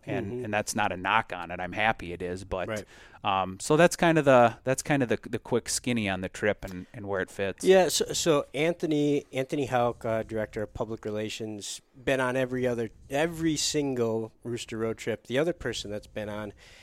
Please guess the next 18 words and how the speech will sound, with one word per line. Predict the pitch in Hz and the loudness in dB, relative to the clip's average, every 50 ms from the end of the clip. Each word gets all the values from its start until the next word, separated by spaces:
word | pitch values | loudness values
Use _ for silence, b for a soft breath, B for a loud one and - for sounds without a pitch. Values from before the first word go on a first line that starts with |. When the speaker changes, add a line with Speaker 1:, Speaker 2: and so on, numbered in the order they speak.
| B B B B - - | B B B B -10 -2
Speaker 2:
every | - 160 165 165 151 143 139 139 127 | 2 2 2 2 2 -2 -4 -2 -2
single | 117 - - - 139 135 131 117 117 117 113 | -2 -2 -2 -2 -2 -2 -2 0 -2 -2 -2
Rooster | 123 120 110 - - 123 113 | -2 -4 -6 -6 -8 -8 -6
Ro-, | 107 110 113 113 110 - | -4 -4 -4 -4 -6 -6
Road | 117 117 117 110 | -6 -6 -6 -6
Trip | - - 120 110 107 - - - | -6 -8 -6 -6 -6 -6 -8 -8
is | 107 107 104 101 101 110 | -8 -6 -6 -8 -8 -6
our | 104 98 101 101 101 | -6 -6 -6 -6 -6
director | 98 - 117 113 107 - - 110 | -6 -4 -4 -4 -4 -4 -6 -8
of | 101 | -8
marketing, | 101 101 107 120 - - 110 104 104 104 101 | -6 -6 -6 -6 -8 -8 -8 -8 -8 -8 -8
Andrew | - 104 104 104 101 98 | -8 -6 -6 -6 -8 -8
Vavra. | 92 101 107 113 127 127 107 101 101 98 98 - B B B B B B B B - - | -8 -6 -4 -4 -4 -4 -4 -6 -6 -6 -8 -12 B B B B B B B B -10 -4
Um, | 104 113 110 110 107 113 | -2 -2 -2 -2 -4 -6
and | 85 107 120 - _ - | -6 -8 -10 -12 _ -6
Andrew, | 120 139 147 151 156 147 139 143 143 139 135 135 135 135 135 - - | -2 0 2 2 2 2 2 4 6 6 6 6 4 2 0 -4 -4
you | 139 143 | 0 2
know, | 139 135 131 | 2 2 2